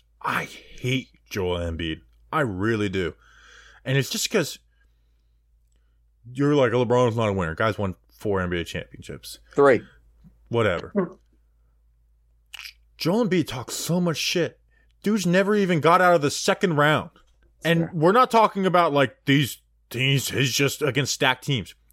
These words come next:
Speaker 1: Got beat by the H-, Atlanta Hawks and Trae Young in the second round.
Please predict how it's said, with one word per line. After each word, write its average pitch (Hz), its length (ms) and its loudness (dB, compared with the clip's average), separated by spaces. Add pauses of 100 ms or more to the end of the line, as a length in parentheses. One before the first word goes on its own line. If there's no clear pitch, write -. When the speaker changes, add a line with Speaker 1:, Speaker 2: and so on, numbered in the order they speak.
Speaker 1:
Got 294 200 2
beat 254 140 4
by 233 140 4
the 175 100 2
H-, - 180 -4
Atlanta 170 440 2
Hawks 180 360 0
and 147 100 0
Trae 185 280 2
Young 147 280 2
in 135 160 -2
the 123 80 0
second 139 400 -2
round. 123 300 -2